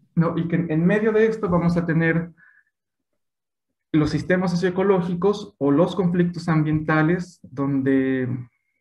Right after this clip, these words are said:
tenemos que empezar a desmenuzar quiénes son los diferentes actores involucrados en ellos y cuáles son las diferentes manifestaciones o las acciones colectivas en las que se están expresando, ya sea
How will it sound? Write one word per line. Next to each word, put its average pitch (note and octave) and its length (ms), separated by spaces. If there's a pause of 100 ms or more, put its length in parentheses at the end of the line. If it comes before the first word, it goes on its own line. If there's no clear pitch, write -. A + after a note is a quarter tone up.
(540)
tenemos E3+ 380
que F#3+ 60
empezar E3 340
a E3 40
desmenuzar C#3 640
quiénes A3 260
son G3+ 180
los F3 140
diferentes D3 600
actores E3 520
involucrados C#3+ 720
en C3+ 100
ellos D3 300
y B2+ 100
cuáles D#3+ 260
son D#3 160
las D3+ 160
diferentes C3+ 600
manifestaciones B2 920
o B2 60
las A#2 160
acciones B2+ 460
colectivas C#3 680
en B2+ 80
las A#2 140
que A#2+ 120
se A#2 100
están B2+ 460 (460)
expresando, C3+ 800
ya B2 140
sea C3+ 400